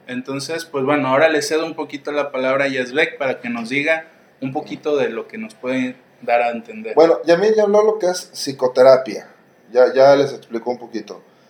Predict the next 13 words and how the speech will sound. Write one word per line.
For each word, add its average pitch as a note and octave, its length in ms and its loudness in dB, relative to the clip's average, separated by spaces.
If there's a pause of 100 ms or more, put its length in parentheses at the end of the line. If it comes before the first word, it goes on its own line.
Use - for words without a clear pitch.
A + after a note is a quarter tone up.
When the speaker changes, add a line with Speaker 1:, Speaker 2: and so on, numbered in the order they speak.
(220)
Speaker 2:
Y C3+ 80 2
el C#3 140 2
tema D3 280 6
es D3 180 -4
modelo A#2 440 0
psicoterapéutico, B2 1160 0
los G#2+ 160 -4
modelos A#2+ 460 -2
psicoterapéuticos. G2+ 1200 -6 (600)
¿Qué E3 80 2
es F3 160 0
un F#3 160 -4
modelo? C#3 560 4